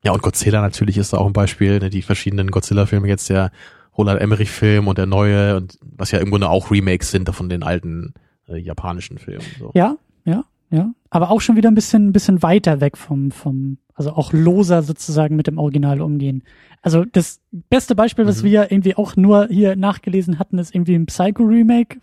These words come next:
Speaker 2: von neunzehnhundertachtundneunzig, was wohl Shot für Shot das Original nachstellt.
Speaker 1: Ja, das wäre jetzt ein
Speaker 2: Hm.
Speaker 1: Beispiel für das innerhalb Hollywood Remake, ne? Aber das, das wäre natü-,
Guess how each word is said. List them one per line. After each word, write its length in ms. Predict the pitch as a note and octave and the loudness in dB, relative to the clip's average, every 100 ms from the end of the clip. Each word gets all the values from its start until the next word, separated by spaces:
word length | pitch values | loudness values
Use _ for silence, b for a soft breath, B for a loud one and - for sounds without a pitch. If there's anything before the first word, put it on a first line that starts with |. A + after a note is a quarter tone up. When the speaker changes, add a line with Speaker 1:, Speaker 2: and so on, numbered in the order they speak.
| _ | _
Speaker 2:
von 160 | F#3 | -2
neunzehnhundertachtundneunzig, 1080 | F3 F#3+ F#3+ F3+ - - F3+ E3+ G3 G#3+ F#3+ | 0 0 -2 -4 -6 -6 0 2 2 0 -2
was 180 | F3+ - | -2 2
wohl 140 | F#3+ | 2
Shot 240 | - - A#3 | 2 0 0
für 100 | - | 0
Shot 380 | G3 - A3+ - B B B B B B | 0 2 0 0 B B B B B B
das 180 | F#3+ - | -4 -2
Original 600 | F3+ E3 E3+ F3 G3 G3 | -2 2 4 4 4 4
nachstellt. 840 | E3+ F3+ G3 - C#3 C#3 F#3+ - _ _ _ _ _ _ - | 4 2 0 -4 -4 -4 -4 -8 _ _ _ _ _ _ -6
Speaker 1:
Ja, 80 | |
das 180 | G2 A2+ | -4 0
wäre 80 | A#2+ | 0
jetzt 140 | A#2+ | 2
ein 60 | E3+ | 2
Speaker 2:
Hm. 60 | C3 | 2
Speaker 1:
Beispiel 280 | A2+ - | 0 0
für 100 | A#2 | 0
das 260 | A2+ G#2 - | -2 -4 -6
innerhalb 440 | B2+ C3 B2+ C3+ C3+ | -4 -2 0 -2 -2
Hollywood 420 | C#3 C#3+ C#3 B2+ | 0 2 0 0
Remake, 560 | C3+ D3 C#3+ F#3 D4 - | 2 2 2 2 -2 -8
ne? 120 | F#3 | -8
Aber 140 | A2+ | -4
das, 300 | A2+ - - - b b - | -4 -4 -10 -18 b b -6
das 120 | A2 | -2
wäre 120 | A#2+ | 0
natü-, 240 | B2 B2+ | 0 -2